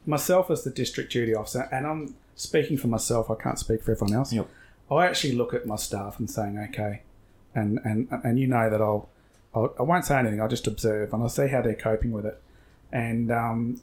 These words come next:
Speaker 1: and then I basically contact the on-call H S O, Human Service Officer, which is psychologist. And I say, "Okay, these following people, there's five people fallen off the perch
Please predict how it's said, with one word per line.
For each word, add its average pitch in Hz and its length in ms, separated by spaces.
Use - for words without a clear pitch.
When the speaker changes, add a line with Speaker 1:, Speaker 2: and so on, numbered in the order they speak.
Speaker 1:
and 123 160
then 139 140
I 131 160
basically 117 680
contact - 460
the 123 100
on-call 117 540
H 131 200
S - 180
O, 135 120
Human 127 300
Service 135 360
Officer, 147 240
which - 140
is 113 100
psychologist. - 680
And 131 160
I 127 60
say, 127 240
"Okay, 127 220
these 190 220
following 143 360
people, 123 500
there's 120 180
five 170 300
people 123 240
fallen 113 300
off 110 120
the 117 80
perch - 440